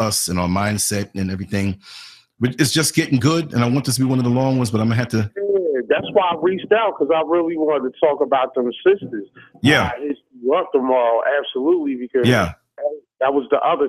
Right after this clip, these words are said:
Speaker 2: thing, like, sisters. Them no good niggas, you gonna need them no good niggas in a minute, y'all.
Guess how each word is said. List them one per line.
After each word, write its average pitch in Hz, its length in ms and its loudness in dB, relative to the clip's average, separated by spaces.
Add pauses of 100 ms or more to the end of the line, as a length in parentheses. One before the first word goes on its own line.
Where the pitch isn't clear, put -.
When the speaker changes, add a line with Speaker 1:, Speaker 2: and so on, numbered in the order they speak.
(120)
Speaker 2:
thing, 107 420 -4
like, 104 300 -6 (120)
sisters. 120 440 -4 (1500)
Them 107 180 -10
no 127 200 0
good 135 280 0
niggas, 160 440 -2 (1040)
you 92 80 -20
gonna 107 260 -4
need 202 200 -2
them 226 160 2
no 220 160 2
good 196 200 2
niggas 214 380 0
in 180 100 2
a 160 60 0
minute, 214 320 0
y'all. 202 320 -2